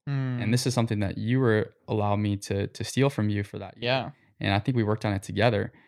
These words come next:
Speaker 2: Um, but for me, it, it meant a lot. And that's why I was waking up at four thirty just to get to the gym, to make it to the desk at seven, to study till nine. Like, that's why I was doing that. It's like, I have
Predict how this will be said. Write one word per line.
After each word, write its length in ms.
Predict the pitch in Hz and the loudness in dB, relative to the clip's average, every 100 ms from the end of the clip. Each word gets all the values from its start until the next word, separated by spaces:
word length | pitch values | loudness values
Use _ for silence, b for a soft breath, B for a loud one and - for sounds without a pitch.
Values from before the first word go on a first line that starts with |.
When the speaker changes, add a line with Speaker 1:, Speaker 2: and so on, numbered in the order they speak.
| b _ | b _
Speaker 2:
Um, 380 | 104 101 104 101 - _ _ _ _ - | 0 2 2 -4 -8 _ _ _ _ 0
but 280 | - 104 98 | 6 6 4
for 160 | - 107 | -2 2
me, 300 | 104 131 117 | 4 4 4
it, 260 | - 62 | 0 -6
it 140 | - 104 | -4 0
meant 240 | 107 104 | 2 2
a 40 | 98 | 2
lot. 240 | 98 113 | 4 4
And 100 | 113 | 4
that's 160 | 104 - | 0 0
why 140 | 98 | 0
I 20 | |
was 160 | 107 104 | 0 0
waking 220 | 101 101 | -2 -2
up 60 | 98 | -4
at 100 | - | -4
four 180 | - 98 | -4 -4
thirty 300 | 101 98 95 | -2 -4 -4
just 240 | 104 - | -4 -4
to 80 | 104 | -6
get 140 | 104 | -6
to 60 | - | -6
the 120 | 98 | -6
gym, 200 | 101 101 | -2 -4
to 100 | 98 | 0
make 120 | 101 | -2
it 80 | 95 | -2
to 40 | 95 | -4
the 100 | 95 | -4
desk 280 | 104 104 - | -4 -4 -6
at 80 | |
seven, 320 | - - 98 101 | -6 -4 -4 -4
to 100 | 104 | -6
study 260 | - 104 | -6 -4
till 180 | 101 95 | -4 -4
nine. 320 | 101 104 - | -2 -2 -2
Like, 220 | 101 104 B B B | -2 -4 B B B
that's 200 | 113 127 | 6 6
why 220 | 131 113 | 8 8
I 60 | 104 | 8
was 180 | 101 101 | 6 0
doing 360 | - 123 123 | 4 8 8
that. 120 | 104 101 | 6 2
It's 120 | 104 | -2
like, 200 | 107 104 B B B B - | -2 -2 B B B B -6
I 140 | - | 2
have 340 | 123 135 120 | 6 8 8